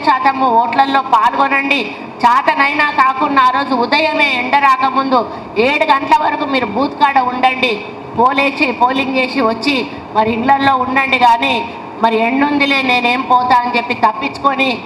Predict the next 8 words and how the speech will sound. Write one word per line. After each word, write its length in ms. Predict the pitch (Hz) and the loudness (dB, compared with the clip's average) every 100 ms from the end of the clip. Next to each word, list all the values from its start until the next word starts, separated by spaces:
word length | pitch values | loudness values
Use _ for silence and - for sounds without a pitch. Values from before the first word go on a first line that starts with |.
| - - 196 | -14 -10 -4
మరి 160 | 214 220 | 0 2
ఓట్ల 380 | 214 254 302 | 2 0 0
శాతాన్ని 520 | 285 262 269 269 262 240 | 2 2 2 2 0 0
దయచేసి 580 | 214 233 208 277 269 | 0 0 -2 -4 -4
తగ్గించి 680 | - 214 - 285 - 294 233 190 - - 202 | -2 -2 0 -4 -4 -2 -4 -6 -14 -10 -2
నీలం 440 | 226 277 294 262 | 0 2 0 0
మధుకు 300 | 269 254 269 | 0 -2 2
అన్యాయం 520 | 247 214 247 269 269 | 2 2 0 0 0